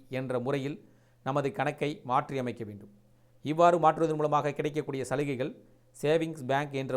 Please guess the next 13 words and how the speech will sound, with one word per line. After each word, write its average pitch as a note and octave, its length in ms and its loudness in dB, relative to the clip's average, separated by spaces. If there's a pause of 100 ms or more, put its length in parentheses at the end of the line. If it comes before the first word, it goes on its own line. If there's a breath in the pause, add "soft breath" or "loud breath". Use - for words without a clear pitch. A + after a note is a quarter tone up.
முறை C3+ 160 0 (340)
அனைவருக்குமான C#3+ 600 2 (140)
பொதுவான D#3+ 360 2 (120)
கணக்கு C3 280 -4
முறையாகும். A2 420 -4 (760 soft breath)
எஸ் E3 120 -2 (120)
ஜி D3+ 100 -2 (180)
எஸ் C#3 180 -10
பி E3 100 -4 (160)
என்ற C3+ 240 -2
முறை C3 160 0 (360)
அரசு D#3 280 2 (100)
ஊழியர்களுக்கு, C#3+ 500 -2